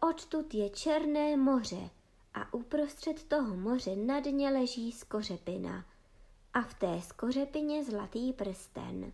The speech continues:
A ten prsten, to je ona.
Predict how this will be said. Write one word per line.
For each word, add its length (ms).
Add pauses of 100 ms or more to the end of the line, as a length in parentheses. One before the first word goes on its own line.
(640)
A 120
ten 260
prsten, 540
to 140
je 220
ona. 460